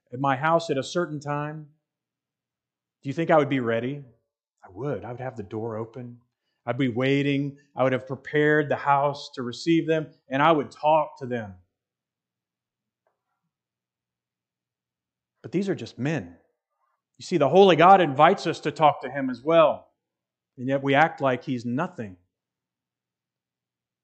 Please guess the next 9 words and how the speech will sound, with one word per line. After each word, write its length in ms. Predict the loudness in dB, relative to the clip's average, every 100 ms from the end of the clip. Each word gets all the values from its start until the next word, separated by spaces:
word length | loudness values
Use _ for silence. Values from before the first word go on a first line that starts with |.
| _ _ _ _ -12
I 40 |
remember 340 | -6 -4 -2 -2
Doctor 320 | 0 0 -4
Sproul 400 | -2 2 4 2
saying, 400 | 0 0 0 -6 -14 _ _
when 120 | -8
someone 320 | -2 -2 0 0
asked 300 | -2 -2 -8
him, 240 | -6